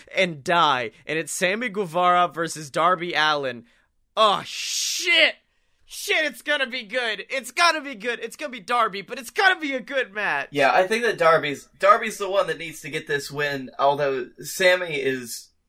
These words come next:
Speaker 2: fucking killing it. Does Sammy still have the eye patch?
Speaker 1: No, Sa-, 'cause Sammy never had an eye patch. <laughs>
Speaker 2: Oh, yeah, he just got stabbed.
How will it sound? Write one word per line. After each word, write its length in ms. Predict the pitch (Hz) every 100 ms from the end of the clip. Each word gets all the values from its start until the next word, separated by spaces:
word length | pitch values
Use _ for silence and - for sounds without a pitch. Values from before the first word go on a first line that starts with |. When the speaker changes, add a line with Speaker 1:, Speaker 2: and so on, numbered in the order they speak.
| _ _ -
Speaker 2:
fucking 380 | 170 151 135 113
killing 360 | - 135 135 127
it. 180 | 123
Does 360 | - 131 - - _ _ _ _
Sammy 340 | - 214 226
still 240 | - 208 202
have 180 | 202 185
the 140 | 190
eye 140 | 190
patch? 640 | 190 202 170 - - - _ _ _ _ _ _ _
Speaker 1:
No, 200 | 170 226
Sa-, 200 | - 202 180
'cause 140 | 180
Sammy 280 | - 175 170
never 240 | 156 139
had 240 | 135 156 214
an 120 | 123
eye 140 | 113
patch. 500 | 113 156 113 - - -
<laughs> 40 | - _
Speaker 2:
Oh, 300 | - 143 135
yeah, 320 | 120 120 117 113
he 140 | 131
just 220 | 127 123 -
got 180 | 127
stabbed. 520 | - 120 123 98 -